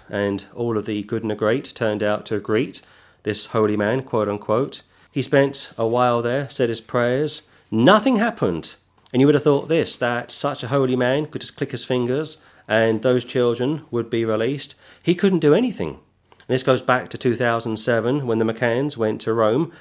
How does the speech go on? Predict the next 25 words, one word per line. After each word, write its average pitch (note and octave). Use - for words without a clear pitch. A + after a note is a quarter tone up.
to -
see A2+
the G#2+
Pope, A#2+
wanting A2
help, A2
uh, G#2
wanting G#2+
his A2
assistance A#2
concerning G#2+
the G2+
disappearance A2+
of G#2+
Madeleine A2
McCann. G#2+
And G2+
both A2
of A#2
those G#2+
middle-class G#2+
doctors, A#2+
Catholics G#2+
of G#2
course, A2+